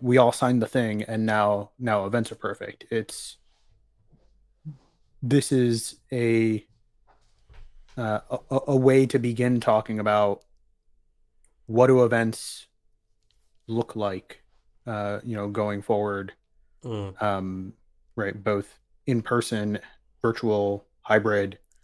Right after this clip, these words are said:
Speaker 1: Um, how does the, the, the conversation around sponsorship and, um, a-, a-, and, and, like, foundational backing work?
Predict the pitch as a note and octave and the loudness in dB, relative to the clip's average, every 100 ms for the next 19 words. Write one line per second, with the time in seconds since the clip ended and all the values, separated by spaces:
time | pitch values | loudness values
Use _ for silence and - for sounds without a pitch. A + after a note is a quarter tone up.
0 | _ _ _ _ - G#2 G2+ G2 F#2+ _ | _ _ _ _ -10 -8 -8 -12 -18 _
1 | _ _ _ _ _ _ _ _ - - | _ _ _ _ _ _ _ _ -4 4
2 | C3+ C3 B2 A2+ - - - A2+ A2+ A2 | 6 6 6 2 -4 -14 -12 -2 0 2
3 | G#2+ G#2+ A2+ G#2+ G#2 G#2 _ _ - A2 | 0 -2 -4 -2 -4 -6 _ _ -12 -6
4 | G#2 G2+ G2 G2 _ _ - C#3+ B2+ B2 | -2 -2 -4 -8 _ _ -4 0 0 2
5 | C3+ - A#2+ G#2 G2+ - A2 A2+ A#2+ - | 2 2 0 0 -2 -2 0 0 0 0
6 | A2+ G#2+ _ - A2 G#2 G#2 G2+ G2 G2 | 0 -2 _ -10 -6 -4 -2 -4 -6 -10
7 | _ _ _ - - - - _ - A2+ | _ _ _ -20 -20 -20 -20 _ -12 -8
8 | G2+ G2+ G2+ G2+ G2 _ _ _ - _ | -6 -6 -8 -12 -14 _ _ _ -20 _
9 | _ _ _ _ _ _ _ - - _ | _ _ _ _ _ _ _ -20 -20 _
10 | _ B2+ A#2 B2 A#2 A2 - A#2 A2+ G#2+ | _ -4 -2 -2 -2 -2 -4 -2 0 2
11 | G2+ - _ - - - - - B2+ A2 | 0 -6 _ -20 -20 -20 -20 0 2 4
12 | A2 - B2+ A#2 A#2+ - A#2+ A#2 A#2 A2+ | 4 4 4 8 8 8 4 4 0 -4
13 | _ A#2+ B2 B2 - - | _ 2 4 4 0 -18